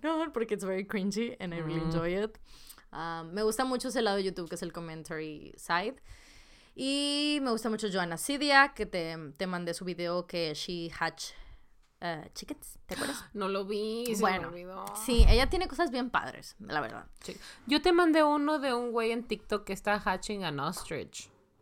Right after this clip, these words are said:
Speaker 1: Ah, ese no lo he
Speaker 2: Un
Speaker 1: visto, me lo acabas de
Speaker 2: avestruz.
Speaker 1: mandar entonces, porque chequé hace como ayer.
Speaker 2: Mm, ok.
Speaker 1: Anoche se me hace que
Speaker 2: ¿Sabes
Speaker 1: chequé
Speaker 2: quién nos
Speaker 1: TikTok.
Speaker 2: está olvidando mencionar?
Speaker 1: ¿Qué?
Speaker 2: Los makeup artists.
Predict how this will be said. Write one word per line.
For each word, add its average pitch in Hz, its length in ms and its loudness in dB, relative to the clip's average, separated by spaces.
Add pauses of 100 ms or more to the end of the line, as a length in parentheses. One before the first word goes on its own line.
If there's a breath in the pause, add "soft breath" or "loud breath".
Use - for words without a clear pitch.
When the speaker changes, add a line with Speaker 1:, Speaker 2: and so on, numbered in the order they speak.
Speaker 1:
Ah, 196 200 12
ese 226 180 -2
no 254 100 2
lo 262 100 4
he - 40 4
Speaker 2:
Un 185 140 2
Speaker 1:
visto, 180 240 0
me 180 80 -2
lo 185 60 2
acabas 240 200 4
de 277 40 2
Speaker 2:
avestruz. 190 160 0
Speaker 1:
mandar 156 240 0
entonces, 147 640 -10
porque 196 240 -6
chequé 208 180 -6
hace 226 120 -4
como 285 200 -4
ayer. 151 400 -6 (400)
Speaker 2:
Mm, 165 400 -10
ok. 151 40 -14 (140)
Speaker 1:
Anoche 185 440 -2
se 175 100 -10
me 160 80 -6
hace - 80 -8
que - 60 -6
Speaker 2:
¿Sabes 254 220 6
Speaker 1:
chequé 262 80 -6
Speaker 2:
quién 285 80 2
nos 294 100 2
Speaker 1:
TikTok. 285 120 -2
Speaker 2:
está 269 120 -2
olvidando 247 320 0
mencionar? 226 520 -2 (280)
Speaker 1:
¿Qué? 190 260 -10 (220)
Speaker 2:
Los 175 340 -6
makeup 160 440 -6
artists. - 680 -12